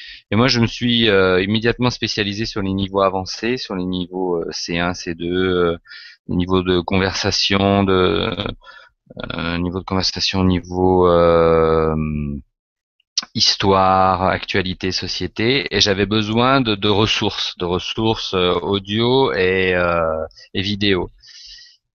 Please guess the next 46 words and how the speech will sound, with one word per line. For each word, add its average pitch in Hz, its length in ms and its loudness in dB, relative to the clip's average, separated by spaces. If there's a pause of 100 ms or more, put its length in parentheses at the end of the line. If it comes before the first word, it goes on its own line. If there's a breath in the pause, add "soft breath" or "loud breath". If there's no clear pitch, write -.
(140)
Et 110 260 2
en 104 240 4
deux 101 160 2
mille 95 180 0
quatre, 127 380 -2
eh 90 40 -2
bien, 82 160 -6
<laughs> 139 380 0
c'était - 640 -4
pas 95 160 -2
simple 92 240 -4
du 90 140 -12
tout, 147 240 -4
hein. 120 480 0
Euh, - 20 -4
la 80 140 -4
cassette, 98 440 -4 (120)
non. 113 320 -2
Enfin, 110 160 -6
moi, 92 260 -6
j'aimais, 98 360 -4
mais 87 260 -6
un 82 80 -10
V 82 100 -6
H 85 260 -4
S, 92 140 -8
tout - 100 -16
ça, 95 220 -4
enfin, 80 80 -12
vraiment, 92 320 -4 (560 loud breath)
je - 80 -20
voulais 87 160 -4
pas 92 160 -2
trop - 160 -2
en 107 60 2
entendre 98 280 0
parler. 95 260 -4
Il 131 40 0
y 127 60 4
avait 107 80 2
pas - 140 -6
tellement 101 260 0
de 101 60 0
méthodes, 107 460 2
euh, 92 160 0
sinon 90 320 -6